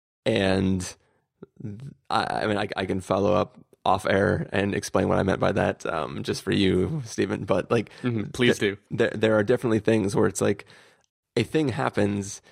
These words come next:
Speaker 1: and because I remember the visual gag from the trailer,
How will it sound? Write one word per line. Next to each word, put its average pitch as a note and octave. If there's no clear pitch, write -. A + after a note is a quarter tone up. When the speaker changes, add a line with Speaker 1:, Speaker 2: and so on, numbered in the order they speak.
Speaker 1:
and A2
because A2+
I A2
remember G#2+
the G#2
visual G2+
gag G2
from G2+
the F#2+
trailer, A2